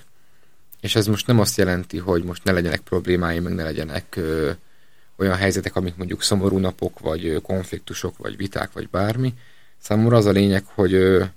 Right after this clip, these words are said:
tudjam azt, hogy igen, én hova tartom, tartok, tudjam azt, hogy, ö,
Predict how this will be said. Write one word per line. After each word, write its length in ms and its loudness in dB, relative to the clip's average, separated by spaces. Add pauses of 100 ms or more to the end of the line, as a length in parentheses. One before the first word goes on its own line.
(140)
tudjam 360 -2
azt, 220 -2
hogy 260 -4
igen, 440 -4
én 60 -10
hova 220 -8
tartom, 480 -2 (360)
tartok, 460 -4
tudjam 340 -4
azt, 360 -6
hogy, 200 -4
ö, 180 0